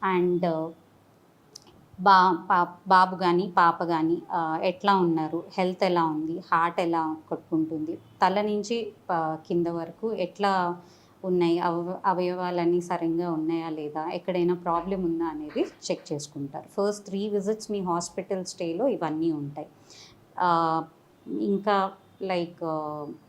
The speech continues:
ఆ, బేబీస్‌కి ఎట్లాగా కేర్ తీసుకోవాలి, కార్డ్ కేర్ ఎలా తీసుకోవాలి, లేకపోతే బర్పింగ్ ఎట్లా ఇవ్వాలి,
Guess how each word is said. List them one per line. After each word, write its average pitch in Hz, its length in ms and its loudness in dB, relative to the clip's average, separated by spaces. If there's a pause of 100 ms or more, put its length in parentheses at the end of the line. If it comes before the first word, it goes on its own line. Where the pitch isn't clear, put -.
(340)
ఆ, 170 180 0
బేబీస్‌కి 185 840 -4
ఎట్లాగా 190 580 0
కేర్ 175 460 -2
తీసుకోవాలి, 156 640 -6 (100)
కార్డ్ 175 280 2
కేర్ 190 260 -4
ఎలా 160 220 -4
తీసుకోవాలి, 147 800 -6 (540)
లేకపోతే 170 540 -2
బర్పింగ్ 196 520 2
ఎట్లా 165 260 -2
ఇవ్వాలి, 147 560 -6